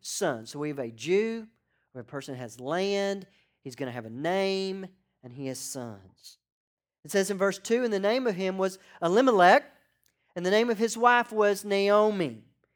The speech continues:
And they had two sons, Mahlon and Chilion.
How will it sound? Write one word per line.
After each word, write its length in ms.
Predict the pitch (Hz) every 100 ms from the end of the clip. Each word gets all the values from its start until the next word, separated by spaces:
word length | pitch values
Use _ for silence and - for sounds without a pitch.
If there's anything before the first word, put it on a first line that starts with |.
| _ -
And 100 | 190
they 80 | 202
had 160 | 196
two 220 | - 311 330
sons, 600 | - 180 160 180 220 - _ _ _
Mahlon 540 | 160 233 285 214 214 233
and 380 | 202 190 202 202 - _
Chilion. 800 | - - 269 262 185 131 101